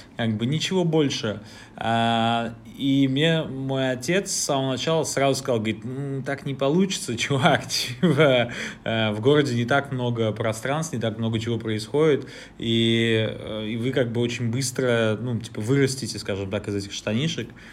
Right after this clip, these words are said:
а, и вы не сможете себя ограничивать». Ну, так, собственно, и получилось, э, достаточно быстро, где-то через год уже,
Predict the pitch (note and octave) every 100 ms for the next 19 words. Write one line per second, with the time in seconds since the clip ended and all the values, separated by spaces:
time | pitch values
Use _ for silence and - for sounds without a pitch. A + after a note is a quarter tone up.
0 | - - G#2 G2+ G2+ G2+ A2 A2 A2 A2+
1 | A2+ C3 - - A2 G2+ G2+ G#2 G#2 G2+
2 | G2+ F#2+ - - A#2 C3 B2+ C#3+ C#3+ -
3 | D3+ - C#3 C#3 C#3 C3 C3 B2+ B2+ A#2+
4 | C3 C3+ - A#3 D3+ F#2+ - - G#2+ G#2+
5 | G#2 A2 A2+ G#2+ - A#2+ D#3+ E3 A2 G2
6 | G2+ G#2+ G#2+ G#2 C3 E3+ B2 G#2 G2+